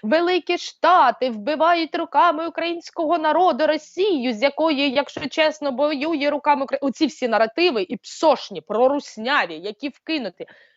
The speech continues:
Всьо. Закінчився ді-, дискус, розумієте? Закінчився діалог. Тому що це означає ніякого договорняка. Всьо.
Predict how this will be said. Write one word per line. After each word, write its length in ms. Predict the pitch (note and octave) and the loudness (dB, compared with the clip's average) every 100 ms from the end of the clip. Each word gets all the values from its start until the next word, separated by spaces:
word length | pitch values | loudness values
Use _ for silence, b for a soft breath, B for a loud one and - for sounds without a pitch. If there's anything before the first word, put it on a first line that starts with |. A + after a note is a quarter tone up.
| b b _ | b b _
Всьо. 440 | - - C4 D#3 - _ _ - | -18 0 2 2 -4 _ _ -4
Закінчився 840 | G#3 C#4+ F4 E4 - A#3 - F#3 | -2 0 0 -2 -6 -8 -8 -8
ді-, 300 | E3+ G3 F#3+ | -8 -10 -2
дискус, 500 | C4 B3+ - F#3+ - | 0 0 -4 -12 -8
розумієте? 540 | F#3 F#3 A3+ E4 G#3 | -6 -4 0 0 -2
Закінчився 600 | F3+ A3+ B3+ - F4+ - | -4 -4 -4 0 0 0
діалог. 580 | B3+ C4 B3 F#3+ D#3+ - B B B | 0 2 2 2 -8 -10 B B B
Тому 200 | - C#4 | -2 -2
що 200 | C#4+ C4+ b b _ _ | -2 -6 b b _ _
це 260 | - D#4+ F#4+ A#4 - | -2 2 4 2 0
означає 760 | C4+ A3 B3 A3+ - B3+ C4 C4+ | -4 -2 -8 -8 -2 0 0 -2
ніякого 760 | B3+ C4+ A3 G3+ - A#3 A#3+ | -4 -2 0 0 -2 -4 -2
договорняка. 840 | A3+ C4 A#3+ G#3 G3 F3+ D#3+ - - _ _ _ _ _ | -4 -2 -2 -2 -2 -4 -10 -10 -16 _ _ _ _ _
Всьо. 580 | - - - D#4+ A3 | -18 -16 2 4 4